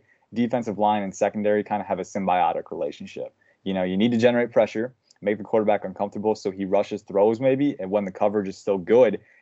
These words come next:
that puts guys in a position to make plays on the ball. And I really think that with that pass rushing unit, as they continue to grow over the course of the season, could generate some more opportunities for Mathis to make those plays that really grab people's attention. But,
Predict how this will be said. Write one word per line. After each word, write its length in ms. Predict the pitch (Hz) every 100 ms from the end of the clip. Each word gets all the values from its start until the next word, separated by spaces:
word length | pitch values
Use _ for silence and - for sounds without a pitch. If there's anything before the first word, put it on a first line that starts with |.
| _ -
that 260 | 110 104
puts 200 | - 113
guys 220 | - 104 101
in 80 |
a 40 | 95
position 340 | 98 101 -
to 40 | 95
make 200 | 92 -
plays 200 | 101 95
on 120 | 90
the 40 |
ball. 320 | 87 107 - _
And 120 | 82
I 80 | 87
really 320 | 90 104 98
think 220 | 92 101
that 240 | 98 90 - _ _
with 220 | 101 117
that 180 | 113 -
pass 260 | 107 104 -
rushing 360 | 104 95 92
unit, 300 | 101 110 113 -
as 220 | 98 95
they 120 | 98
continue 360 | 95 - 101 92
to 60 |
grow 280 | - 98 92
over 160 | 92 92
the 60 |
course 280 | - 98 -
of 60 | 90
the 60 |
season, 420 | - 113 107 98 95 _ _ _
could 240 | - 156 117
generate 400 | 123 120 117 117
some 120 | 107
more 160 | 104
opportunities 500 | 80 95 - 107 101
for 120 | - 87
Mathis 540 | 90 95 - 113 -
to 80 | 90
make 260 | 92 101
those 220 | 95 92 -
plays 420 | _ 101 107 98
that 100 | 98
really 200 | 101 98
grab 300 | 87 95 92
people's 300 | 107 - 104
attention. 540 | 90 95 98 - 127
But, 200 | 104 98